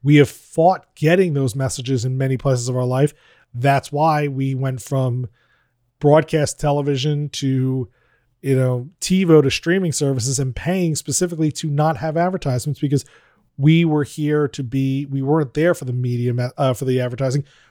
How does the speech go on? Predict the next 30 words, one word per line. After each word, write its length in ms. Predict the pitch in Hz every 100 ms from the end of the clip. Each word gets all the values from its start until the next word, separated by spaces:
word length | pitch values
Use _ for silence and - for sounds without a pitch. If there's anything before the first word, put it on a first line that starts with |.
| -
We 140 | 139 135
were 120 | 131
there 320 | 135 135 135
for 480 | - 131 127 123 117
the 140 | 113
content. 480 | - 160 156 - - _ _ _ _ _ _ _
Now, 240 | - 123 - _ _ -
I 120 | 143
respect 440 | 143 135 - 170 160
the 60 |
fact 260 | - 135 135
that 120 | 131
content 280 | 156 147 135
producers 240 | 143 -
have 140 | 139 123
to 60 |
get 100 | 120
paid 240 | - 160 170
and 80 | 139
advertising 460 | 135 131 139 135
is 80 | 123
a 40 |
great 200 | 120 127
way 140 | 131 123
to 60 |
do 160 | 117 139
that. 260 | 185 208 _ _ -
No 120 | 117
problems 320 | 113 101 101
there. 240 | 185 202